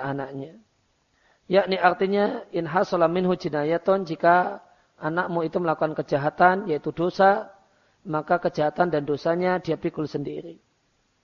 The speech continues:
Sebagaimana jika engkau melakukan kejahatan, fa jinayatuka alaik,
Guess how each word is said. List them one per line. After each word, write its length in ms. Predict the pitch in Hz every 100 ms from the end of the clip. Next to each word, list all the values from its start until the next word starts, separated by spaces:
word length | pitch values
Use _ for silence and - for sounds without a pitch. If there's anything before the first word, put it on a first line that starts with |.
| _ _ _
Sebagaimana 640 | - 165 147 170 185 190 175
jika 240 | 170 175
engkau 320 | 175 - 175
melakukan 400 | 170 156 156 156
kejahatan, 880 | 147 147 151 165 170 190 202 208 240 _ _
fa 160 | - 170
jinayatuka 720 | 170 151 147 151 165 208 185
alaik, 560 | 143 147 156 175 -